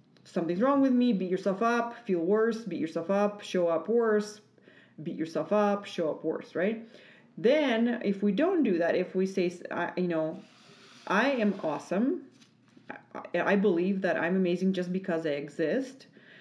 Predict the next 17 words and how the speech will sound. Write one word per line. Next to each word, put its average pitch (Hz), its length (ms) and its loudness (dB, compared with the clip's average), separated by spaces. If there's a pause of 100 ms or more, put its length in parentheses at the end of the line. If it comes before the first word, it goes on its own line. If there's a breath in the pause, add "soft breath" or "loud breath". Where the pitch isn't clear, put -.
(500 loud breath)
But 269 600 2
I 226 100 2
did 226 340 2
this 202 240 4
thing 220 580 2
and 214 100 2
I 180 40 2
yelled 165 280 2
at 170 160 -2
someone, 170 640 -2 (320)
and 226 640 0 (1400)
because 311 360 2
there's 320 120 2
nothing 208 360 2
wrong 147 200 -2
with 160 160 -2
me, 185 380 0